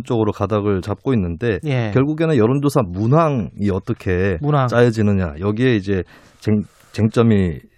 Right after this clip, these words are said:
Speaker 1: 벌어지겠죠. 근데 이제
Speaker 2: 방금,
Speaker 1: 오세훈 후보 같은
Speaker 2: 예.
Speaker 1: 경우는 야권 단일 후보로 적합한 사람이 누구냐, 이런 문항을 선호를 할 것이고,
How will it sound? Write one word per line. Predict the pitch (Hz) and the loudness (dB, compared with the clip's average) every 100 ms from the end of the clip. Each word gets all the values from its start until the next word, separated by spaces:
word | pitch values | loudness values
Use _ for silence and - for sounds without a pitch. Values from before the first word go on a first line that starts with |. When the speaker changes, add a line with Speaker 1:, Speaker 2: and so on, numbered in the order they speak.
| _ | _
Speaker 1:
벌어지겠죠. | 107 104 98 87 - 113 | -2 0 0 -6 -4 -2
근데 | 104 | 0
이제 | 101 | 0
Speaker 2:
방금, | 92 107 | 2 2
Speaker 1:
오세훈 | 143 160 156 | 4 4 4
후보 | 151 139 | 2 2
같은 | 131 127 127 | 2 2 2
Speaker 2:
예. | |
Speaker 1:
경우는 | 117 117 131 | 2 2 2
야권 | 98 92 - 151 | 0 0 0 2
단일 | 135 135 127 | 2 2 2
후보로 | 117 123 135 | 2 2 0
적합한 | - 104 - 160 - _ - 156 143 | -2 -6 0 -2 -2 _ -2 0 2
사람이 | 139 131 92 | 2 2 0
누구냐, | 92 107 98 78 | 0 0 0 0
이런 | 110 139 120 | 0 0 2
문항을 | 107 104 98 | 2 2 0
선호를 | 107 101 95 | -2 -2 -2
할 | 90 | -4
것이고, | - 85 - 107 156 | -6 -10 -8 -4 -4